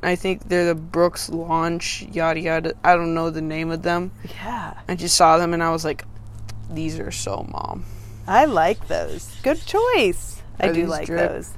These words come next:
Speaker 2: Those are drip. I do like flashy sometimes. I do. And I,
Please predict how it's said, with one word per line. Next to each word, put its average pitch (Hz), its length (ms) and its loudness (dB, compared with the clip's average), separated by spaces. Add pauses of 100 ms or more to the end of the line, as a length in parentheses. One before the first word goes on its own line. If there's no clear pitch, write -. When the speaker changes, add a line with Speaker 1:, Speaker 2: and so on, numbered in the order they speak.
(220)
Speaker 2:
Those 208 220 4
are 175 80 0
drip. - 280 -10 (720)
I 254 100 10
do 320 180 6
like 269 280 8
flashy - 680 -2
sometimes. - 800 -8 (1000)
I 170 60 -4
do. - 280 -8 (760)
And 165 100 -6
I, - 60 -6